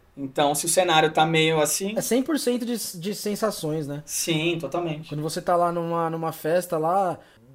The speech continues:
Speaker 2: tem gente que gosta mais da vibe mais pesada, mais escura, mais um som mais pesado e tal. Tem gente que gosta mais do sunset, sonzinho mais leve, mais praia, né? Depende muito do que, que você gosta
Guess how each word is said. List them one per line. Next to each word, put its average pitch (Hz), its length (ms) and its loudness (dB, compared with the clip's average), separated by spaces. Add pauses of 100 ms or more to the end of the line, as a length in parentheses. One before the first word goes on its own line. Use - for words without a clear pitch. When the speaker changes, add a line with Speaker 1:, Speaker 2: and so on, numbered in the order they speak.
(400)
Speaker 2:
tem 196 100 -4
gente 220 200 -4
que 262 80 -6
gosta 190 340 2
mais 175 220 0
da 185 100 2
vibe 180 240 0
mais 165 180 -4
pesada, 156 600 2
mais 135 240 -2
escura, 156 560 -2
mais 127 200 -4
um 143 60 -4
som 143 160 -6
mais 139 160 -4
pesado 147 600 2
e - 20 -12
tal. 147 340 2
Tem 151 160 -4
gente 165 160 -4
que 196 80 -6
gosta 160 260 0
mais 156 240 -2
do 147 80 -8
sunset, 165 680 -2 (240)
sonzinho 156 400 -2
mais 156 200 -2
leve, 156 540 0 (200)
mais 143 200 -4
praia, 156 640 2 (220)
né? 160 180 -2
Depende 220 380 -2
muito 233 220 -4
do 226 80 -6
que, - 100 -12
que 208 80 -12
você 214 220 -2
gosta 185 500 0